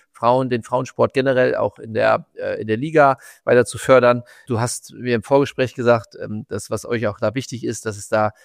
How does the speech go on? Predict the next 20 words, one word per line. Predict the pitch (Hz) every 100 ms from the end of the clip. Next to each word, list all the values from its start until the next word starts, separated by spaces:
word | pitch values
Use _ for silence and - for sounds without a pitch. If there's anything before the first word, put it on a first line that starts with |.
| _
dass | 107
ihr | 117
die |
Entwicklung | 117 117 139 131 139
zur, | - 123 113
zur | - 110
Gleichstellung, | 120 139 165 - 143 143 139 - _ _ -
äh, | 120 123 120
der | 123
beiden, | 98 110 120 123 120 127 -
äh, | 110 113
Mannschaften | 113 123 - 120 - 123 120
hinkriegen | 117 139 123 139 123
wollt. | 127 127 -
Kannst | 143 -
du |
uns | 135
bitte | - 127
da | 127
nochmal, | 127 117 123 127 123 113 117